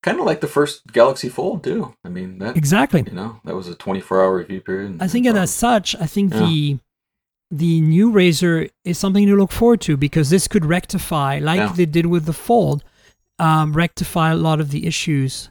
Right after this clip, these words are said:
Speaker 1: Yeah.
Speaker 2: that, because I don't wanna count Moto out.
Speaker 1: Right.
Speaker 2: And I don't wanna count the Razer, even though it's a little gimmicky to resuscitate that brand and make it into a flip phone, I still don't wanna count it out because after using the Z Flip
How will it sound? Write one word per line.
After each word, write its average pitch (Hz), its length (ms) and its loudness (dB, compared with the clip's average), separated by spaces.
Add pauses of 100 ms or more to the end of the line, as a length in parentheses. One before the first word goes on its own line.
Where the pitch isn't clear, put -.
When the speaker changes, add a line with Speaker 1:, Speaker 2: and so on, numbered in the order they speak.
Speaker 1:
Yeah. 107 200 -2
Speaker 2:
that, 147 260 -4
because 196 300 2
I 233 120 4
don't 285 220 2
wanna 220 200 4
count 185 340 -2
Moto 160 320 0
out. 127 300 -4 (180)
Speaker 1:
Right. 180 260 -6
Speaker 2:
And 180 100 2
I 196 60 2
don't 233 140 4
wanna 240 180 4
count 170 320 0
the 160 60 2
Razer, 143 460 2 (600)
even 185 260 2
though 165 120 6
it's 156 120 0
a 160 60 0
little 151 180 0
gimmicky 139 340 2
to 131 100 0
resuscitate 131 680 -4
that 127 180 -6
brand 131 280 -2
and 127 80 -4
make 131 220 -4
it 135 40 -2
into 127 200 -4
a 117 40 -2
flip 156 240 -2
phone, 131 200 -2 (320)
I 240 60 -2
still 330 220 -2
don't 247 140 4
wanna 196 200 4
count 175 220 2
it 175 60 4
out 190 240 2
because 170 320 2 (240)
after 214 240 2
using 285 320 8
the 226 100 8
Z 180 200 2
Flip 147 380 -2